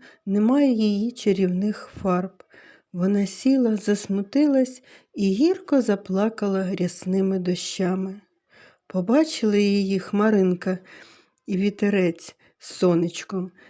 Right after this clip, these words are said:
і кажуть: «Осінь, чому ти сумуєш? Ти завжди така весела до нас приходиш, красива, різнобарвна, а тут ти так сумуєш і гірко плачеш». На що осінь їм відповіла: «Я сумую,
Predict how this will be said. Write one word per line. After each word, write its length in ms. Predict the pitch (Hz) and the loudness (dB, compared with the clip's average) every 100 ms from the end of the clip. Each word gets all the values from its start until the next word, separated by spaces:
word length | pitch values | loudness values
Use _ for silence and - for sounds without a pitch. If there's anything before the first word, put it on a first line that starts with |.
| _ - | _ -10
і 80 | 214 | -6
кажуть: 640 | - 196 175 180 185 - | 0 2 2 -4 -12 -16
«Осінь, 520 | - 277 247 - 190 196 | -4 0 0 -2 -10 -6
чому 360 | - 339 349 | 0 2 4
ти 160 | 330 226 | 2 -2
сумуєш? 580 | - 214 220 208 190 - | 0 0 2 2 0 -2
Ти 160 | 214 | -2
завжди 380 | 196 196 196 196 | 0 0 2 0
така 320 | 196 185 190 | 2 0 2
весела 640 | 180 180 - 202 262 262 | 2 0 0 2 4 4
до 160 | 185 175 | 2 0
нас 260 | 175 165 - | 0 -2 -4
приходиш, 800 | 180 180 - 185 175 170 - - - - - | -8 -8 -2 -2 0 -4 -8 -14 -20 -20 -4
красива, 840 | 190 185 - - 226 294 214 180 | 0 0 -2 0 4 4 2 2
різнобарвна, 960 | 190 190 190 185 185 240 262 208 190 214 | 2 2 2 0 2 2 2 2 -2 -2
а 100 | 240 | -4
тут 300 | 247 311 311 | 0 -2 0
ти 120 | 277 | -2
так 300 | 269 294 285 | 2 0 0
сумуєш 540 | - 254 262 269 254 | 0 2 4 4 2
і 140 | 254 220 | 0 -2
гірко 440 | 202 240 233 233 | 2 0 0 -2
плачеш». 680 | 226 208 196 190 - 196 - _ - - _ - | -2 0 0 -2 -6 -12 -14 _ -20 -20 _ -6
На 220 | 185 190 | -2 -2
що 300 | - 208 214 | -2 -2 0
осінь 520 | 214 226 - 196 196 | 0 -2 -2 -2 -2
їм 140 | 196 190 | -2 -2
відповіла: 800 | 185 - 196 190 190 190 180 180 _ _ _ - _ _ _ | -4 -6 -4 -2 0 0 -4 -8 _ _ _ -20 _ _ _
«Я 240 | 220 233 247 | -2 0 0
сумую, 680 | 254 254 277 277 220 220 | 0 2 4 4 2 -2